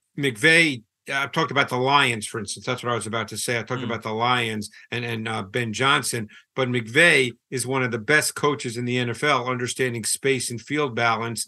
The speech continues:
Speaker 1: and he attacks voids with his routes in zone coverage at a really high level. And, and Nacua benefits from that. Um, so, you know, do I think, I'm not gonna sit here and say he's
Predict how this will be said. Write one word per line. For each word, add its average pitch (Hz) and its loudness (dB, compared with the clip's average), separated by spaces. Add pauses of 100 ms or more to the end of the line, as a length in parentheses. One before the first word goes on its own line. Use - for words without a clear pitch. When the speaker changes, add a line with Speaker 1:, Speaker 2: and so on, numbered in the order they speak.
(340)
Speaker 1:
and 120 -2
he 143 0
attacks 143 2
voids 131 0
with 117 -4
his 104 -10
routes 131 4
in 135 -8
zone 123 -2
coverage 120 -2 (240)
at 123 -2
a 120 2
really 123 0
high 123 4
level. 123 0 (220)
And, 127 -4
and 120 -4
Nacua 131 0
benefits 147 0
from 107 -6
that. - -12 (320)
Um, 123 -2 (240)
so, 127 0 (260)
you 156 -2
know, 139 4
do 151 0
I 143 6
think, 156 -2
I'm 147 2
not 156 6
gonna 139 -2
sit 139 2
here 135 4
and 123 0
say 135 4
he's 117 -2